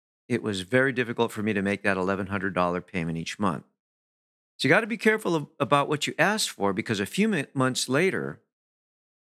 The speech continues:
in the parking lot of a pool hall where I was hanging out, which, uh, which was a place few respectable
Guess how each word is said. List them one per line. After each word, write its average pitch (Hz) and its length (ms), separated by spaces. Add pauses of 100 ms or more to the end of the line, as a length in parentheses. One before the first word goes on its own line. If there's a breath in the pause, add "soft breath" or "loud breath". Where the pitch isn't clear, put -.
(100)
in 123 120
the 113 60
parking 151 440
lot 123 260
of 113 120
a 110 80
pool 180 480
hall 110 360
where 104 160
I 101 80
was 95 160
hanging 147 320
out, 107 220
which, 110 180
uh, 92 120 (520)
which - 300
was 135 400
a 127 40
place 104 380
few 120 240
respectable 101 800